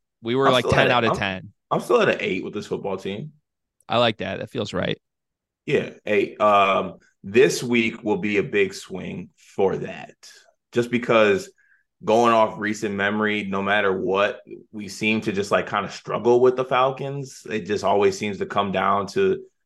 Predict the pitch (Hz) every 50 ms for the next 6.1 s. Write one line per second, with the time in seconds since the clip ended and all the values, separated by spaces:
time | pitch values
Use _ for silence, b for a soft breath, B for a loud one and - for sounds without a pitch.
0 | _ _ - - 90 95 98 98 95 95 - 110 104 98 98 98 98 92 92 85
1 | 90 98 98 90 85 92 98 101 95 95 92 95 92 80 - 98 98 98 101 98
2 | 104 104 107 107 110 110 113 117 117 - _ _ _ _ _ _ _ - 101 101
3 | 98 95 123 117 120 - - 107 98 101 104 104 101 - 101 95 98 98 92 90
4 | 87 85 87 - _ _ _ - 107 98 95 95 95 92 95 95 92 95 95 92
5 | 92 92 95 95 92 92 92 92 - - - - - 117 110 - - 107 98 90
6 | 90 -